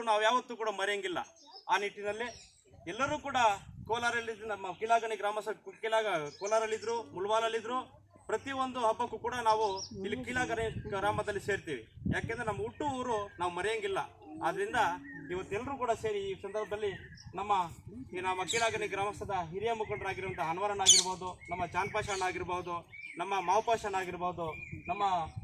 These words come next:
ಹಿರಿಯರಾಗಿರೋ ಮತ್ತೊಬ್ಬರಾಗಿರುವಂಥ ನಮ್ಮ ಪ್ಯಾರೋಜನ್ ಅಣ್ಣ ಆಗಿರ್ಬೋದು, ಮತ್ತೆ ನಮ್ಮ ಚಿಕ್ಕಪ್ಪ ಆಗಿರೋಂಥ ಪ್ಯಾರೋಜನ್ ಸರ್ ಆಗಿರ್ಬೋದು, ನಮ್ಮ ರಿಯಾಜ್ ಅಣ್ಣ ಆಗಿರ್ಬೋದು, ಮಾವಪಾಷ ಅಣ್ಣ ಆಗಿರ್ಬೋದು, ಮತ್ತೆ ನಮ್ಮ, ಆ, ಅಕ್ಮಲ್ ಅಣ್ಣ ಆಗಿರ್ಬೋದು, ಎಲ್ಲರೂ ಸೇರಿ ನಮ್ಮ, ಆ,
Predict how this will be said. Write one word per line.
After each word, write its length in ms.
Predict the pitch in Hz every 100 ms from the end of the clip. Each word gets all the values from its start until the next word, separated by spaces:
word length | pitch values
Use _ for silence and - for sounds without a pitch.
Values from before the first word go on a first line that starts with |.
| - 156 165
ಹಿರಿಯರಾಗಿರೋ 520 | 214 262 247 220 214 185
ಮತ್ತೊಬ್ಬರಾಗಿರುವಂಥ 680 | - 233 214 202 202 190 190 190
ನಮ್ಮ 120 | 180 175 170
ಪ್ಯಾರೋಜನ್ 320 | 202 220 220
ಅಣ್ಣ 100 | 202 180
ಆಗಿರ್ಬೋದು, 500 | 175 175 175 160 151 - _ _
ಮತ್ತೆ 160 | 170 226 220
ನಮ್ಮ 120 | 403 427 190 - - - -
ಚಿಕ್ಕಪ್ಪ 300 | 208 240 233
ಆಗಿರೋಂಥ 280 | 226 214 208 185 175
ಪ್ಯಾರೋಜನ್ 300 | 220 226 208
ಸರ್ 100 | 190
ಆಗಿರ್ಬೋದು, 260 | 185 175 175
ನಮ್ಮ 100 | 175 170
ರಿಯಾಜ್ 220 | 190 226 208
ಅಣ್ಣ 100 | 202
ಆಗಿರ್ಬೋದು, 400 | 190 185 175 175 165 156
ಮಾವಪಾಷ 320 | 208 240 226 208
ಅಣ್ಣ 80 | 185
ಆಗಿರ್ಬೋದು, 420 | 175 170 175 160 143 - - -
ಮತ್ತೆ 160 | 175 233 214
ನಮ್ಮ, 140 | 208 202 170 160 143 135 - - -
ಆ, 20 | 147
ಅಕ್ಮಲ್ 260 | 151 240 240
ಅಣ್ಣ 100 | 226 202
ಆಗಿರ್ಬೋದು, 420 | 180 175 175 165 - - - - 208
ಎಲ್ಲರೂ 200 | 254 294 -
ಸೇರಿ 180 | 226 190
ನಮ್ಮ, 140 | 190 180 160 147 - -
ಆ, 20 | 135